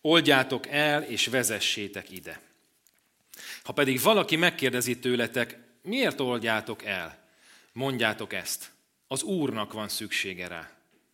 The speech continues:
Amikor a küldöttek elmentek, mindent úgy találtak, ahogyan megmondta nekik. Miközben eloldották a szamárcsikót, gazdái ezt kérdezték tőlük: „Miért oldjátok el a szamárcsikót?”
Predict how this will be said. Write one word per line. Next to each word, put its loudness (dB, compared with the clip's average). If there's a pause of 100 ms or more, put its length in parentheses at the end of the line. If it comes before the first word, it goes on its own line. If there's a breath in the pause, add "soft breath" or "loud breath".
(380 loud breath)
Amikor -2
a -2
küldöttek -2
elmentek, -2
mindent 0
úgy -6
találtak, -4
ahogyan -6
megmondta -10
nekik. -16 (720 loud breath)
Miközben 0
eloldották 4
a -6
szamárcsikót, 0
gazdái 2
ezt -2
kérdezték -8
tőlük: -16 (580)
„Miért 2
oldjátok 0
el -2
a -6
szamárcsikót?” -8